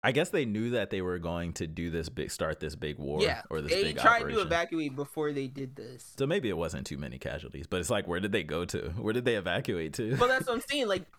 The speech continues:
Speaker 2: Shigaraki is now heading towards, like,
Speaker 1: That.
Speaker 2: where
Speaker 1: Yeah.
Speaker 2: the, that is.
Speaker 1: Yeah.
Speaker 2: So.
Speaker 1: 'Cause nobody really left the city.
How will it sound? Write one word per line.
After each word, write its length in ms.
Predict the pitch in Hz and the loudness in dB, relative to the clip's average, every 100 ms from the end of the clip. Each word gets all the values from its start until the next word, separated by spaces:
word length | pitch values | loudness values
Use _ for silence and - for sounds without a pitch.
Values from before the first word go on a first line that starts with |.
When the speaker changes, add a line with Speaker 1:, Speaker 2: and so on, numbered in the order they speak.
| - | -14
Speaker 2:
Shigaraki 640 | 185 285 285 247 254 254 220 | -2 0 2 4 4 2 -2
is 100 | 170 | 0
now 400 | 170 185 220 214 | 4 6 6 2
heading 400 | - 208 202 175 | 2 2 2 0
towards, 880 | 208 165 170 190 175 165 - - _ - - 151 143 - | 0 0 2 2 0 -4 -12 -14 _ -18 -12 -10 -10 -8
like, 160 | 107 113 | 4 4
Speaker 1:
That. 220 | 98 - _ _ | 4 -2 _ _
Speaker 2:
where 220 | 165 180 | -2 2
Speaker 1:
Yeah. 200 | 123 113 | 4 4
Speaker 2:
the, 120 | 104 | 4
that 240 | 139 156 156 | 4 2 2
is. 240 | 175 123 - - - | 0 -2 -8 -18 -4
Speaker 1:
Yeah. 360 | 98 95 95 113 | 0 0 0 -4
Speaker 2:
So. 540 | - 156 143 135 131 135 _ _ _ _ - | 0 0 2 0 -2 -6 _ _ _ _ -4
Speaker 1:
'Cause 140 | 92 | 0
nobody 340 | 98 110 123 92 | 2 4 2 4
really 240 | 98 92 | 2 2
left 260 | 87 90 - | 2 0 0
the 100 | 82 | -2
city. 400 | 92 95 73 | 0 0 -2